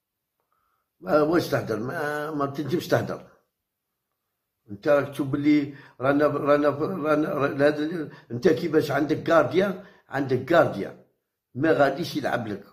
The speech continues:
وغارديان هذا صايك راه رايح. بعد جيت نتايا ما تلعبش كاع، ما تلعبهاش. علاه ما تلعبهاش خويا؟ من حقه غاية مرباح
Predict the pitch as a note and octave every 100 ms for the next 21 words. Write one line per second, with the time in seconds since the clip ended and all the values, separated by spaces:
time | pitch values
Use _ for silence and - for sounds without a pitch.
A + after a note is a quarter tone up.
0 | _ - B2 B2 D3+ C3+ D3 C#3 D3 C3
1 | D3+ B2+ C3 A#2 A2+ E3+ C#3+ G2+ - _
2 | _ _ _ _ _ _ _ G#2 C3 C#3+
3 | C3+ D#3 D3+ F3+ F3 - - _ _ _
4 | _ _ _ _ _ _ _ _ _ _
5 | _ _ _ _ D#3+ D3+ D3 A2 C3+ C3
6 | A2+ B2 A#2+ C3+ B2+ A2 A#2 A2+ G#2 -
7 | G#3+ B3 - - - - - C#3+ - _
8 | - - _ _ _ _ _ _ _ G2+
9 | - - - A#2+ G#2 B2 B2 A#2 A2+ A2+
10 | E3 - - - _